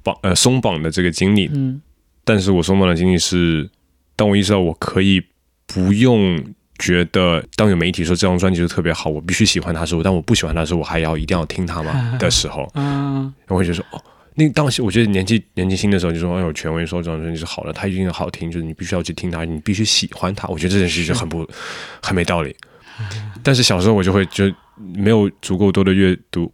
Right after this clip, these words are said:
Speaker 1: 呃，听音乐的经历的话，就会说，哦，我应该喜欢它。
Speaker 2: 嗯。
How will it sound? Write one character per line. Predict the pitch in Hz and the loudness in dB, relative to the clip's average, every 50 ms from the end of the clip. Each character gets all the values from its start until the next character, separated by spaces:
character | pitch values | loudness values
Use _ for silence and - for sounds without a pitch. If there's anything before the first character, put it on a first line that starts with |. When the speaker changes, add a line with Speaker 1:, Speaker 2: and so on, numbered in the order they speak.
| - - - | -10 -6 0
Speaker 1:
呃， | 113 104 101 87 | 2 2 2 2
听 | 90 - - 110 113 117 117 117 117 120 113 - _ _ _ | 0 2 4 6 6 8 6 6 4 2 0 -4 _ _ _
音 | - 107 104 104 | 0 4 4 6
乐 | 110 107 | 6 6
的 | 95 87 | 4 4
经 | - - 98 104 | 2 4 4 4
历 | 101 | 4
的 | 90 85 | 4 2
话， | 87 87 | 0 0
就 | 82 87 | 0 0
会 | 85 | -2
说， | 82 85 | -2 -4
哦， | - 90 90 | -4 -4 -4
我 | 85 76 73 - | -4 -6 -6 -8
应 | 104 104 107 | -8 -6 -4
该 | 117 117 | -2 -2
喜 | 117 - - | -2 -4 -6
欢 | - - - 110 | -8 -12 -14 -14
它。 | - - - - _ _ _ _ _ _ _ | -14 -16 -18 -20 _ _ _ _ _ _ _
Speaker 2:
嗯。 | 151 139 135 123 117 107 104 | -12 -10 -10 -10 -10 -12 -14